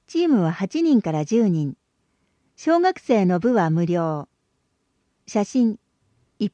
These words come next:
般男女、小学生男女の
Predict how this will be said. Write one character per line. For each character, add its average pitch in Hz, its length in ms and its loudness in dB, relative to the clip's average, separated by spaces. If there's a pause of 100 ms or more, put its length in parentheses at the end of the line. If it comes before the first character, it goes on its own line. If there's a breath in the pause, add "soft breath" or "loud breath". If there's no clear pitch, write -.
(120)
般 262 300 2 (180)
男 247 440 -2 (100)
女、 190 440 0 (480)
小 330 220 -2
学 370 180 -2
生 185 480 -4
男 247 500 -4 (100)
女 190 440 0 (360)
の 202 220 -6